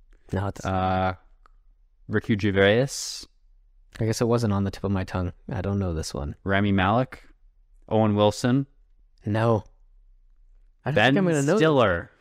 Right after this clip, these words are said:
Speaker 1: Meet the
Speaker 2: No, Ben Stiller is in, is the main character in it, though. Think of a Ben Stiller fran-
Speaker 1: Zoolander?
Speaker 2: No, Ben Stiller franchise. That has three films.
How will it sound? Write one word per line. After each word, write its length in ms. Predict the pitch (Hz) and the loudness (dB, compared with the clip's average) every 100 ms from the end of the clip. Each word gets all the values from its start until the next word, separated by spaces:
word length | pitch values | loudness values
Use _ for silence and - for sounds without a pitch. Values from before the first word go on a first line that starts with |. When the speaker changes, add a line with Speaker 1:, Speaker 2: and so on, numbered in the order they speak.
| _ _ _ _ - | _ _ _ _ -2
Speaker 1:
Meet 360 | 160 190 208 - | 2 4 4 6
the 340 | 185 170 160 | 6 6 4
Speaker 2:
No, 560 | 127 147 160 117 104 92 | 4 6 6 6 2 0
Ben 220 | 123 123 127 | 4 4 4
Stiller 480 | - 120 101 92 | 2 2 4 2
is 200 | 95 98 | 2 0
in, 140 | 104 98 - | 0 -2 -2
is 140 | 95 | 0
the 60 | 107 | 2
main 160 | 101 | 2
character 300 | 107 90 82 | 2 0 -2
in 80 | 80 | -8
it, 80 | 82 | -6
though. 220 | 85 85 _ _ _ _ - - _ _ _ _ _ _ - - | -8 -8 _ _ _ _ -20 -20 _ _ _ _ _ _ -12 -2
Think 240 | 117 117 | 0 2
of 100 | 131 | 4
a 80 | 113 | 4
Ben 300 | 92 120 120 | 4 2 2
Stiller 400 | - - 113 113 | 0 2 2 4
fran- 160 | 160 226 | 4 4
Speaker 1:
Zoolander? 640 | 254 311 392 427 440 294 | 6 6 4 4 2 0
Speaker 2:
No, 300 | - - - - | -4 -4 -6 -4
Ben 180 | 107 107 | -2 0
Stiller 260 | - 107 | 0 0
franchise. 720 | 95 104 92 - 85 78 76 | 0 -2 -2 -4 -4 -2 -4
That 100 | 90 | -6
has 160 | 82 - | -6 -6
three 240 | - 107 | -4 -4
films. 720 | 98 98 92 95 92 - - | 0 0 0 -2 -4 -8 -18